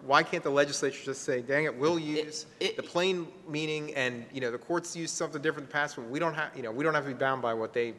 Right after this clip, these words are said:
Speaker 2: Well,
Speaker 1: how
Speaker 2: it
Speaker 1: they
Speaker 2: was,
Speaker 1: interpret words."
Speaker 2: it, to go back to the other rule construction is you can't do that when the context indicates that they bear a technical sense. I'm reading that directly from Reading Law. I mean,
Speaker 1: Well, and that's what I'm getting at is what, where in this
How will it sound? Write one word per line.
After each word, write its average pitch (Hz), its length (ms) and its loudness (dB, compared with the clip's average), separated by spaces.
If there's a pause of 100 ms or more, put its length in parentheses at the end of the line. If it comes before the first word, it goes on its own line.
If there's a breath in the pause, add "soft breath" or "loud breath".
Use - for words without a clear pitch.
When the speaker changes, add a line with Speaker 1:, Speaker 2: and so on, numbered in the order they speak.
(360)
Speaker 2:
Well, 180 220 4
Speaker 1:
how - 60 -2
Speaker 2:
it - 40 -6
Speaker 1:
they 165 100 4
Speaker 2:
was, 165 140 6
Speaker 1:
interpret 107 340 -6
words." 104 140 -14 (200)
Speaker 2:
it, 135 200 -8
to 123 100 0
go 160 180 12
back 165 200 8
to 151 80 0
the 131 80 2
other 226 120 4
rule 165 140 0
construction 123 520 2
is 113 120 2
you 113 60 -6
can't 120 240 2
do 151 160 6
that 113 380 4
when 120 240 6
the 104 80 -2
context 139 440 -2
indicates 120 400 -4
that 110 80 -10
they 110 80 -6
bear 110 180 -4
a 104 40 -10
technical - 380 -10
sense. 143 260 -8
I'm 135 100 2
reading 165 160 6
that 123 200 0
directly 123 420 0
from 113 260 -4
Reading 110 260 -2
Law. 120 280 -6
I 110 60 -6
mean, 113 120 4
Speaker 1:
Well, 113 140 4
and 143 100 -2
that's 202 220 4
what 190 80 2
I'm 147 100 4
getting 143 280 2
at 120 120 0
is 113 160 -4
what, 135 200 0 (240)
where 190 340 6
in 190 100 2
this 147 180 0